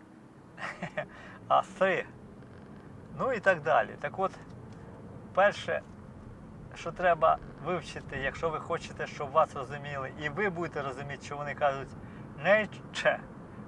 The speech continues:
а не "нейтуре". Е, це вивчити, як правильно вимовляти звуки цих англійських букв. Знову ж таки, звуків їх більше.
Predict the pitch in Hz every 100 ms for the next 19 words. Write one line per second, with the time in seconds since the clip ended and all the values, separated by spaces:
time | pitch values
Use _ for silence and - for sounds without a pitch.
0 | - - 139 - - - 139 147 - -
1 | 139 147 170 156 - 165 135 117 98 -
2 | - - - - - - - - - -
3 | - - - - - - - - - -
4 | - - - 123 131 127 170 165 190 190
5 | 185 151 160 139 - - - - - -
6 | 143 165 - 156 156 180 180 156 127 117
7 | - - - - - - - - - 151
8 | 151 151 143 180 185 151 123 123 147 180
9 | - 127 110 - - - - - - -
10 | 156 151 131 147 170 - 165 143 - 170
11 | - - 104 - - - - - - -
12 | - - - - - 151 175 - 131 135
13 | 117 196 196 180 160 165 143 143 160 -
14 | -